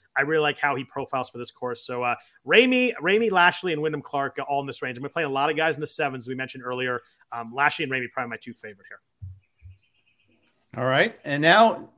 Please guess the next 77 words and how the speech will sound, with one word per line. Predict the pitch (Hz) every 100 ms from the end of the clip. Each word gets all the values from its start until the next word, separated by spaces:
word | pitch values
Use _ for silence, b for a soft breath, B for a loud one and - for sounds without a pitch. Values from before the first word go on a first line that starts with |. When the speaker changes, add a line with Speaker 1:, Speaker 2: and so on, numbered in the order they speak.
| - -
Speaker 2:
now | - 127 175
that | 196
you | 185
got | 175 175
the |
top | 139 180 -
half, | 185 175
you | 156
get | 165
the | 170
privilege | 165 160 156
of | 143
doing | 151
the | 147
bottom | 131 175 165
half | 107 -
of |
the | -
seven | - 110 95
thousands | 104 98 87 87
first. | - 82 127 - -
What | 143
do |
you | 165
like? | 135
Speaker 1:
Yeah, | 170 165 165
the | 143 165
bottom | 254 349
half | 339 339
gets | 277
a | 208
little | 220
tougher. | 220 - 175 160 160
I | 175
do | 151 294
like | 339 320
Tyler | - 165 175
Duncan | 135 110 147 151 -
at | -
seventy-two | - 160 160 147 170 139
hundred | 151 147
again. | 131 139 110
You | 104
know, | 113
this | 117
is | 139
this | 131 156
field. | - 160 131
We're | 120
gonna | 135
have | 127 135
some | - 139
names | 135 139 135 113
where | 131
you | 131
don't, | 120 135 135 127
you | 131 135
know, | 135
you | 135
cringe | 131 180 175 135
a |
little | 147 143
bit | 127
when | 131
you, | 131
when | 131
you | 131
roster | 127 147 151 131
him. | 117 113
But | 123
he |
finished | 139 214 233 -
twelfth | - 165 190
at | -
R | 165
B | 156 156
C, | - 147 147